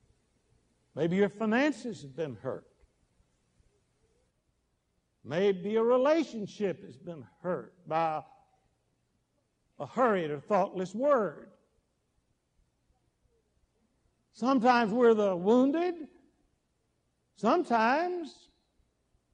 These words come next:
even inadvertently and unintentionally, we're the wounders. The story is about us.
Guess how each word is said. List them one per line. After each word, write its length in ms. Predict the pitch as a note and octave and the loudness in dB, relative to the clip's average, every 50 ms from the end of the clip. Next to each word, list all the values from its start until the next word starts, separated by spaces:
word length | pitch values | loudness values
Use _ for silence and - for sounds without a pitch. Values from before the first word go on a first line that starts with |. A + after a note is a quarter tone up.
| _ _ _ _ _ _ _ | _ _ _ _ _ _ _
even 340 | - G3 G#3+ G3 F3 F3+ E3 | -6 -4 -4 -4 -4 -6 -4
inadvertently 760 | F3 F3+ F3+ F3+ - C3 F3 A3+ D4+ E4 D4 B3+ A3 G#3 G3+ | -6 -6 -6 -6 -4 2 4 4 4 4 2 -4 -4 -4 -4
and 80 | G3 F#3+ | -2 -2
unintentionally, 680 | F3+ F3+ F3+ F3+ F3 - B3 D#4+ C#4 - C4 A#3+ A3 | -2 -2 -2 -6 -6 -6 -6 -8 -6 -8 -8 -4 -2
we're 220 | G3+ G3 A3 C4 C#4 | 0 4 4 4 6
the 80 | D#4 | 6
wounders. 720 | D#4+ F4+ F#4+ G4 F#4+ F4+ D#4 C4 G#3 D#3 - - - - - _ _ _ _ _ _ - _ _ _ _ _ _ _ _ _ _ _ _ _ _ - _ _ _ _ _ _ _ _ _ _ _ _ _ _ _ _ _ _ _ _ _ _ _ _ _ _ _ _ _ _ _ _ _ _ _ _ _ _ _ _ _ _ _ _ _ _ _ _ _ _ _ _ _ _ _ _ | 4 6 6 6 6 4 4 2 0 0 -2 -12 -20 -20 -20 _ _ _ _ _ _ -20 _ _ _ _ _ _ _ _ _ _ _ _ _ _ -20 _ _ _ _ _ _ _ _ _ _ _ _ _ _ _ _ _ _ _ _ _ _ _ _ _ _ _ _ _ _ _ _ _ _ _ _ _ _ _ _ _ _ _ _ _ _ _ _ _ _ _ _ _ _ _ _
The 80 | D#3+ D3 | -18 -18
story 480 | - - _ A3 A3+ C4+ D4+ D#4+ C4+ | -18 -12 _ 2 4 6 6 6 4
is 100 | G3 C#3+ | 2 0
about 320 | F3 D#3+ - G3+ C4 C#4+ G#3+ | 0 -2 0 0 0 0 -2
us. 380 | D3+ B2+ - - - - - | -2 -8 -12 -18 -20 -20 -20